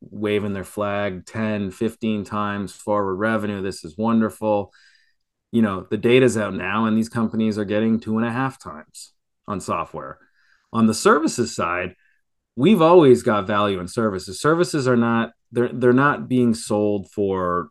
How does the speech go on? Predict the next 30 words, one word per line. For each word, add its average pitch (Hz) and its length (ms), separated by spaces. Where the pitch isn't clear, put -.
for, 92 600
um, 82 380
extreme 113 360
multiples. 87 680
They're 104 80
being 110 220
sold 101 420
for 95 420
four, 110 420
six - 380
times 101 500
ebitda 95 320
multiples 87 1000
year 101 260
over 98 240
year, 87 460
very 98 280
consistent. 92 800
Some 123 220
of 110 40
the 107 80
hotter, 104 500
flashier 95 500
shops 90 380
will 98 80
get 92 80
a 87 40
little 90 180
bit 87 140
more, 82 380